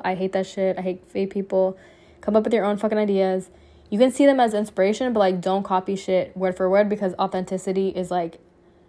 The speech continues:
the key in life. And also, when you're coming up with ideas, you're brainstorming, you're actually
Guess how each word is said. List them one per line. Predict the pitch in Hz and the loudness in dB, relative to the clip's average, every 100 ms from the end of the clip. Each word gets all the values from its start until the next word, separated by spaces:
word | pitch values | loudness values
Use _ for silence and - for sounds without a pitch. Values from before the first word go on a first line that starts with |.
| _ _ _ - | _ _ _ -4
the | 180 | -4
key | - - 196 190 220 254 - _ _ - | -4 -8 -4 -2 -2 -4 -8 _ _ -6
in | 202 | -2
life. | 180 175 170 220 269 - - _ _ _ _ _ _ - _ _ _ _ - - _ _ _ - | 0 0 0 -2 -6 -14 -20 _ _ _ _ _ _ -20 _ _ _ _ -20 -20 _ _ _ -2
And | 208 202 | 0 4
also, | 208 208 - 190 185 185 - | 4 4 2 2 4 2 0
when | 202 196 | -2 0
you're | 196 | -2
coming | 196 202 | -2 0
up | 202 | 0
with | 202 | -2
ideas, | 185 180 233 226 208 202 | -6 -2 2 6 6 4
you're | 190 | 0
brainstorming, | 190 196 196 190 190 196 185 | -2 -2 -2 -2 -2 -2 0
you're | 185 | -2
actually | 185 190 185 180 | -2 -2 -2 -2